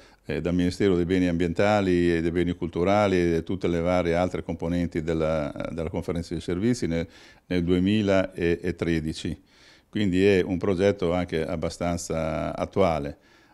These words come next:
anche se, eh, chiaramente, eh, con l'aumento dei prezzi che ci sono stati negli ultimi anni il progetto va rivisto.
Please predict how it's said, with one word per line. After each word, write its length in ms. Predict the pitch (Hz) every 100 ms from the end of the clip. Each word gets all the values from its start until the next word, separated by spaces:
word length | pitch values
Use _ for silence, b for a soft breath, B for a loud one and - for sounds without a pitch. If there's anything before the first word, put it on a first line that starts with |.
| -
anche 280 | 85 - 82
se, 380 | 104 92 78
eh, 180 | 78 73
chiaramente, 1000 | - 90 90 101 92 87 82 78 82 80
eh, 60 | 80
con 180 | - 85
l'aumento 380 | 85 87 92 82
dei 120 | 82
prezzi 320 | 92 90 90
che 120 | 80
ci 140 | 82 82
sono 140 | -
stati 360 | - 92 85 82
negli 180 | 80 80
ultimi 320 | 80 90 87
anni 280 | 85 82 80
il 440 | 76 76 78 78
progetto 380 | - 78 90 85
va 120 | 76
rivisto. 480 | 76 87 90 - -